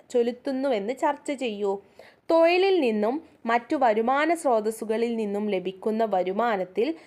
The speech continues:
വ്യത്യാസമുള്ളതായി നിങ്ങൾ ശ്രദ്ധിച്ചില്ലേ? തൊഴിലിലും വരുമാനത്തിലുമുള്ള അസമത്വം സമൂഹത്തിൽ സാമ്പത്തിക അസമത്വത്തിന് കാരണമാകുന്നു. ഈ സമൂഹത്തിലെ വിഭവങ്ങൾ തുല്യമല്ലാത്ത രീതിയിൽ വിതരണം ചെയ്യുമ്പോഴാണ്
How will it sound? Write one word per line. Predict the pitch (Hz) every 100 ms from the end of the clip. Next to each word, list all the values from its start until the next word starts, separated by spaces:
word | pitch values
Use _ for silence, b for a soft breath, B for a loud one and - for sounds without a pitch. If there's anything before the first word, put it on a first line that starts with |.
| B
വ്യത്യാസമുള്ളതായി | - 262 - 311 311 330 370 302 247 226 220 226
നിങ്ങൾ | 254 220 226
ശ്രദ്ധിച്ചില്ലേ? | 269 262 214 226 240 220 208 226 b b b _
തൊഴിലിലും | 330 320 339 359 302 233 254
വരുമാനത്തിലുമുള്ള | 233 208 233 269 285 294 - 277 240 214 214 -
അസമത്വം | 190 - 226 220 - 202 311 B B _
സമൂഹത്തിൽ | - 269 285 330 330 277 - 269 320 B -
സാമ്പത്തിക | 277 277 302 339 370 370 349 349 -
അസമത്വത്തിന് | 208 220 226 226 214 202 202 240
കാരണമാകുന്നു. | 294 254 240 233 214 180 170 165 165 b b b _
ഈ | 349 453
സമൂഹത്തിലെ | 453 277 247 285 285 254 233 226
വിഭവങ്ങൾ | 214 190 202 233 202 190 277 -
തുല്യമല്ലാത്ത | 262 254 330 339 254 220 214 214
രീതിയിൽ | - 220 196 196 214 240
വിതരണം | 202 202 202 226 277
ചെയ്യുമ്പോഴാണ് | 294 226 202 185 185 196 180 170 170